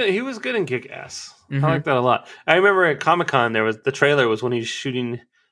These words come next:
Speaker 1: uh, Hit Girl <laughs> with, with the gun. <laughs> She's, like, got a
Speaker 2: Jesus.
Speaker 1: bulletproof vest on.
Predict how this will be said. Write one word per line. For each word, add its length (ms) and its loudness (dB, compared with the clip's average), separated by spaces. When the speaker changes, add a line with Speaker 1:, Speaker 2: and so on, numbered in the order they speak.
Speaker 1:
uh, 200 2
Hit 180 -4
Girl 260 2
<laughs> 40 -8
with, 180 -8
with 140 -2
the 80 -2
gun. 180 0
<laughs> 380 -2
She's, 220 -6
like, 120 2
got 120 2
a 20 2
Speaker 2:
Jesus. 60 -2
Speaker 1:
bulletproof 400 0
vest 280 -2
on. 200 2